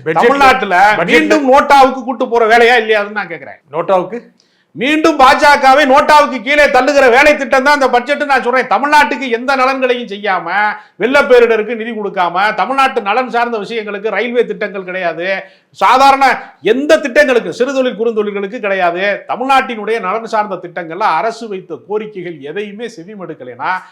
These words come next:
Speaker 2: அப்புறம் எதுக்கு முதலமைச்சர் போய் எதுக்கு அந்த கூட்டத்துல வந்து தேவையில்லாம போய் டைம் வேஸ்ட் பண்ணணும்? அது சரியா தான் கேக்குறாரு தமிழ்நாட்டினுடைய. அப்ப நான் என்ன கேக்குறேன்னா, நீங்கள் பீகார்லயும் ஆந்திர பிரதேசத்திலையும் மட்டும் நீங்க வரி வாங்கிக்கங்க,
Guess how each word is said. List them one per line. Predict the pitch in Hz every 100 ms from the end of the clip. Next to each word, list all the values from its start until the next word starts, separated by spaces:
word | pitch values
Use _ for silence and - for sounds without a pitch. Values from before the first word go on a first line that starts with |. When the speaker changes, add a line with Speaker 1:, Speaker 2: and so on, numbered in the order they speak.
| _
Speaker 2:
அப்புறம் | - 214 240
எதுக்கு | 277 269
முதலமைச்சர் | 262 269 269 247 240
போய் | 247
எதுக்கு | 226 240
அந்த | 214
கூட்டத்துல | 196 214 202 196 185
வந்து | 190
தேவையில்லாம | 170 202 190 190 180
போய் | 180
டைம் | 180 185 196
வேஸ்ட் | 175 170
பண்ணணும்? | 151 160
அது | 170
சரியா | 185 208 226
தான் | 233
கேக்குறாரு | 202 180 160 135
தமிழ்நாட்டினுடைய. | - 214 262 247 247 226 220 240 233 -
அப்ப | - 226
நான் | 220
என்ன | 233 320
கேக்குறேன்னா, | 247 208 185 143 165 240 - _ _ _ _ _
நீங்கள் | - 285 277 196
பீகார்லயும் | 233 359 349 339 302 294 302 277
ஆந்திர | 311 320
பிரதேசத்திலையும் | 294 285 262 233 254 233 233
மட்டும் | 330
நீங்க | 311 269
வரி | 240 269
வாங்கிக்கங்க, | 294 262 214 208 180